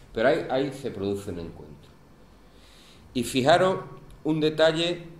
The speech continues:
bastante interesante, que es que cuando se encuentran,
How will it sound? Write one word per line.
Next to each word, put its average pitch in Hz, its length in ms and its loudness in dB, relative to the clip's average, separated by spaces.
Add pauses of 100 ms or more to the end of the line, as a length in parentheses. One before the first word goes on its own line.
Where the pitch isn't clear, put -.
(400)
bastante 139 520 0
interesante, 139 760 -2
que 131 140 -4
es 139 140 -6
que 104 140 -10
cuando 107 920 -2 (220)
se - 220 -8
encuentran, 160 680 -6